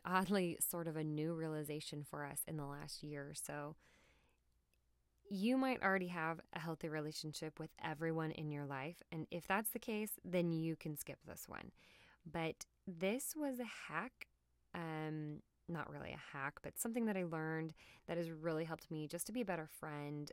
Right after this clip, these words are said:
a better mother, a better wife. So you know how Facebook will show you those old posts and say, "On this day, however many years ago, you, this is what you posted," right?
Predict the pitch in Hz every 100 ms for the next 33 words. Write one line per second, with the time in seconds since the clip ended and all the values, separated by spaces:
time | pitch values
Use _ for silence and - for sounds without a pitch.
0 | - 151 139 139 143 139 139 135 135 143
1 | - - - - - 170 156 143 139 107
2 | - 190 - - - - - - - 190
3 | 175 165 - - - - 196 240 262 226
4 | 196 170 160 - 160 143 147 - 151 151
5 | 151 147 147 147 - 156 139 - 139 131
6 | - 139 139 - - 143 - - - _
7 | 233 240 233 240 240 - 214 196 160 147
8 | 160 165 165 156 156 147 147 143 127 -
9 | 147 151 165 - 180 - 165 165 - 160
10 | - 143 - - - - 147 160